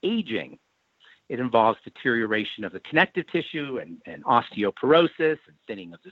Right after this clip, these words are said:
skin and, uh, cardiovascular health problems. Many of the things that we attribute, many of the signs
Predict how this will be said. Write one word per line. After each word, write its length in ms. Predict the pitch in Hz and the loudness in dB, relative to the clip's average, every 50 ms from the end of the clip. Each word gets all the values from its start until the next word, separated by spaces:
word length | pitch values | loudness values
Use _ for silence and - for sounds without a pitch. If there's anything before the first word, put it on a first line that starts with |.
| - _ - | -20 _ -8
skin 360 | - 185 180 175 170 165 160 - - - - - - _ - | -2 2 4 4 4 4 0 -4 -14 -20 -20 -20 -20 _ -14
and, 160 | - 98 113 - - | -14 -14 -12 -10 -12
uh, 100 | 85 - - | -12 -12 -4
cardiovascular 880 | - - 131 107 95 92 92 127 147 175 180 - _ - 185 180 156 | 2 2 2 2 2 0 2 2 2 2 2 0 _ -12 -12 -10 -10
health 180 | 165 160 151 - _ | -10 -12 -14 -14 _
problems. 340 | - 160 151 151 143 147 _ _ | -14 -14 -12 -14 -16 -18 _ _
Many 340 | 143 147 160 185 233 262 262 | -12 -8 -6 -6 -4 -6 -6
of 120 | 247 202 | -8 -4
the 200 | 185 175 151 147 - _ _ _ _ | -4 -4 -4 -4 -8 _ _ _ _
things 180 | 185 180 170 - | -12 -12 -12 -12
that 100 | - - | -14 -10
we 100 | 151 143 | -8 -10
attribute, 460 | 139 - - - 165 147 147 147 - | -8 -6 -4 -4 -4 -4 -6 -10 -8
many 220 | - 151 165 185 185 | -4 -4 -4 -2 -2
of 40 | 160 | -4
the 80 | - - | -6 -4
signs 280 | - 160 151 160 160 | -2 -2 0 0 -2